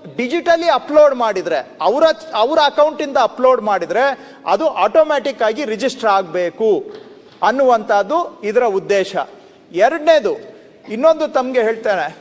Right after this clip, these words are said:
ನಾನು ಸುಮಾರು ಸಬ್ ರಿಜಿಸ್ಟ್ರಾರ್ ಕಚೇರಿಗಳಿಗೆ ಹೋಗಿದ್ದೆ ಉತ್ತರ ಕರ್ನಾಟಕ ಭಾಗದಲ್ಲಿ, ಎಲ್ಲ ಕಡೆನೂ ಕೂಡ. ನಾನು ಕೇಳ್ತೇನೆ ಅಲ್ಲಿ ನಿಂತವರಿಗೆ, "ಯಾಕ್ರಿ ಬಂದಿದ್ದೀರಿ?" ಅಂತ. "ಸರ್, ನಂದು ಉತ್ತಾರ ತೆಗಿಬೇಕ್ರಿ, ಅದಕ್ಕೆ ಬಂದೀವ್ರಿ" ಅಂತ.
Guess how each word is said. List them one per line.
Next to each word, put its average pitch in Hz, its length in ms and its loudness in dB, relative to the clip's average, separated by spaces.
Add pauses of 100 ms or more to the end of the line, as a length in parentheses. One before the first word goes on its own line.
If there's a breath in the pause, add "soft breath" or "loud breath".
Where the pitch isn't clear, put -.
ನಾನು 254 260 0
ಸುಮಾರು 302 380 0
ಸಬ್ 269 280 -2
ರಿಜಿಸ್ಟ್ರಾರ್ 254 380 -4
ಕಚೇರಿಗಳಿಗೆ 220 680 -2
ಹೋಗಿದ್ದೆ 185 440 -2
ಉತ್ತರ 175 320 -6
ಕರ್ನಾಟಕ 175 500 -6
ಭಾಗದಲ್ಲಿ, 170 520 -6
ಎಲ್ಲ 220 240 0
ಕಡೆನೂ 170 380 -4
ಕೂಡ. 139 200 -10 (460 loud breath)
ನಾನು 254 200 -4
ಕೇಳ್ತೇನೆ 277 440 2
ಅಲ್ಲಿ 208 160 -4
ನಿಂತವರಿಗೆ, 208 580 -2
"ಯಾಕ್ರಿ 233 320 0
ಬಂದಿದ್ದೀರಿ?" 175 520 -4
ಅಂತ. 135 220 -8 (880 loud breath)
"ಸರ್, 262 520 2
ನಂದು 233 360 2 (280)
ಉತ್ತಾರ 285 300 2
ತೆಗಿಬೇಕ್ರಿ, 254 580 -4
ಅದಕ್ಕೆ 220 280 -2
ಬಂದೀವ್ರಿ" 196 400 -2
ಅಂತ. 120 180 -8